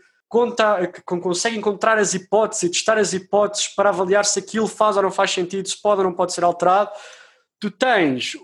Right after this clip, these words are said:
os ingredientes para fazer uma coisa que os consultores fazem, que é contar uma história com os dados que têm.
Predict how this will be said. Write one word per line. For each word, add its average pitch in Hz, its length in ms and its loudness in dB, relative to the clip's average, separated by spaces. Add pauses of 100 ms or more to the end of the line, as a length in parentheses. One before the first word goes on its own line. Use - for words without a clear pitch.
(100)
os 226 300 4
ingredientes 180 640 2
para 226 120 -10
fazer 233 220 -6
uma 247 160 0
coisa 240 360 0
que 240 80 -12
os 233 80 -4
consultores 233 440 0
fazem, 233 400 0
que 233 120 -6
é 233 120 2
contar 226 520 0
uma 185 160 2
história 202 600 0 (100)
com 208 160 -2
os 196 80 0
dados 190 260 2
que - 80 -10
têm. 180 280 0